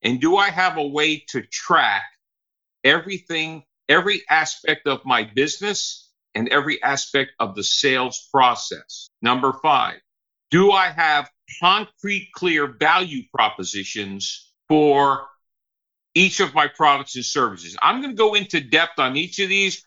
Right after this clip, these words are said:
but I want, I wanna get this complete thing done first. Number six, do I have mastery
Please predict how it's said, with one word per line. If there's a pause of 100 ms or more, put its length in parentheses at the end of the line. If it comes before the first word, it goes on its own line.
(120)
but
I
want, (180)
I
wanna
get
this
complete
thing
done
first. (140)
Number
six, (680)
do
I
have (200)
mastery